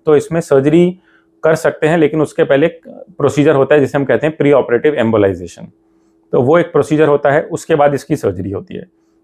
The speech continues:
कभी-कभी सर्जरी के बाद हमें इसमें रेडिएशन थेरेपी भी देने की ज़रूरत पड़ती है।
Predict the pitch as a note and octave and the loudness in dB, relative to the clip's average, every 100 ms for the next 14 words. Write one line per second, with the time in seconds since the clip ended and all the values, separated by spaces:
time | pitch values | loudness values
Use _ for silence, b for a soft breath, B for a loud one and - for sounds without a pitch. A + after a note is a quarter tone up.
0 | _ D#3+ E3+ E3+ F3 - D3+ D3+ E3+ E3 | _ 2 4 2 2 2 2 2 2 2
1 | D3 D#3 C#3+ D3+ D3 F3 C3 A2+ A#2+ C3 | 2 2 0 0 -2 -2 -2 -2 -4 -4
2 | B2+ A#2 A2+ A#2 B2 A2+ A#2 A2+ A2 G#2+ | -2 0 0 0 0 -2 -2 0 0 0
3 | - F#2+ G#2 G2+ | -2 -6 -10 -12